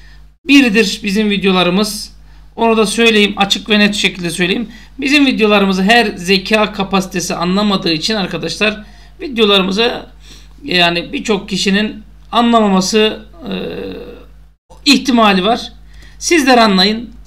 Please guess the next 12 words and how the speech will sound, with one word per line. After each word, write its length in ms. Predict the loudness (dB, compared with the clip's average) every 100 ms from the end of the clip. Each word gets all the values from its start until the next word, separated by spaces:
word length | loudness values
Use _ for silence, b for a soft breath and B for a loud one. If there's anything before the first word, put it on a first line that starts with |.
| 0
Bana 440 | 2 2 0 -4 0
gerisi 560 | 2 2 0 -2 -2 -2
önemli 560 | 0 0 0 -2 -2
değil. 220 | 0 0 0
Bana 180 | 0
gerisi 600 | 0 -2 -2 -2 -4 -4 -12
çok 260 | -8 -8 -4
gerekmiyor. 580 | -4 -4 -6 -10 -10 -12 b b b b
İlk 280 | 2 4 4
olarak 300 | 4 4 2
şunu 200 | 0 0
söyleyeyim. 420 | -2 -6 -8